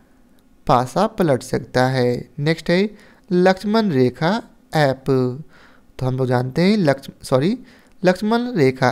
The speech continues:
ऐप जारी करता है आईआईटी मंडी। इसे कैसे याद रखेंगे? तो एक है लक्ष्मण रेखा, कौन? वो कॉकरोच वाला। तो लक्ष्मण रेखा कहाँ से लाएं? तो लक्ष्मण रेखा मंडी से लेकर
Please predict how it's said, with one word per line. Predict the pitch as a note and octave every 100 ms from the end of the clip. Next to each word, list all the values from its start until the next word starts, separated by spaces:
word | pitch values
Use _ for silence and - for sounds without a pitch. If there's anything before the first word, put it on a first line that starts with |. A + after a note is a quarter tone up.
| -
ऐप | C#3 F#3+ - -
जारी | C3+ B2+
करता | B2+ C#3+ C3 C3 D3+
है | F#3+ A3+ -
आईआईटी | D3+ B2+ C3 - B2 B2+ E3+ G#3 C4 - - - _ _ _ _ _ _ _ _ -
मंडी। | F#3 F3 C#3 C3 B2 A#2+ A#2 -
इसे | - C3 C#3
कैसे | C3+ C#3+ C#3+
याद | D#3 D#3
रखेंगे? | E3 E3+ E3+ G3 A#3+ - - _ -
तो |
एक | C3+ C3+
है | E3+ F#3+
लक्ष्मण | A3 B2 - D3 E3+ F3+
रेखा, | C#3+ C3+ E3 G3+ C#4+ - _ _ _
कौन? | - F#3+ F#3+ A#2 - - - - _ -
वो | C3+ C#3 -
कॉकरोच | C3+ B2+ D#3 F3
वाला। | F3 F3+ B3 E4 - - _ -
तो | C#3
लक्ष्मण | C3 C3 E3 F#3+ G#3
रेखा | F3+ D#3 D#3+
कहाँ | C#3 D3+ E3+
से | G3
लाएं? | G#3 G#3 A3 D#3+
तो | - C#3
लक्ष्मण | C3 - D3 C#3+
रेखा | B2+ B2+ C3+ F3 B3 - - _ -
मंडी | C#3+ C#3+ D3 B2+ C3+
से | B2+ E3
लेकर | G#3+ C#3 B2+ E3 G#3+